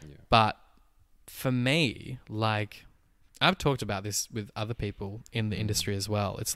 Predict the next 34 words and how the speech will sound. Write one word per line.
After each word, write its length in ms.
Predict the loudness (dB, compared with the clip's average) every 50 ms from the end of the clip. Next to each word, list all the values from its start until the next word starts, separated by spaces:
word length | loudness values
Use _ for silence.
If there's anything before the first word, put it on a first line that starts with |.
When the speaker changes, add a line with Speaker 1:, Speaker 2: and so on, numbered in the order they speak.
| -2
Speaker 2:
as 120 | 0 0 0
a 60 | 0
live 420 | 0 0 2 2 4 4 2 2 0
performance 440 | -2 -2 0 2 2 2 0 -2 -4
photographer, 680 | -4 -4 -2 -2 -2 -2 -4 -6 -6 -8 -8 -8 -8 -10 -14 -20 -20 -20 -20 -20 -20 -20 -20 -20 -20 -20 -20 -20 -20 -20 -20 _ _ -4
like, 200 | -2 0 0 2
I 100 | 2 2 2
can't 260 | 2 2 0 2 0
make 280 | 0 2 2 2 4 4
shit 340 | 2 0 0 -2 -4 -6 -4
up 320 | -2 -2 -2 -4 -6 -10 -18 -20 -20 -14 -4 2
with 240 | 4 6 6 6 4
A 260 | 2 0 2 2 2 4
I. 320 | 4 4 2 2 0 -2
You 180 | -2 0 4 6
know 160 | 10 10 12
what 120 | 12 12 12
I 60 | 12
mean? 340 | 10 8 6 6 6 4 4
Speaker 1:
Yeah. 20 |
Speaker 2:
Someone's 380 | 4 4 4 4 4 4 2 2
buying 300 | 2 2 2 2 2 0
a 20 | 0
ticket 340 | 0 -2 -2 -2 -2 -4 -4
and 100 | -2 0
watching 280 | 0 0 2 0 0 0
this 160 | 0 -2 -2
exact 360 | -2 0 2 2 4 4 4
show 300 | 4 6 8 8 8 8
and 80 | 6 4
they're 60 | 4
gonna 120 | 2 2 4
go 160 | 4 4 4
like, 320 | 4 2 2 0 -2 -6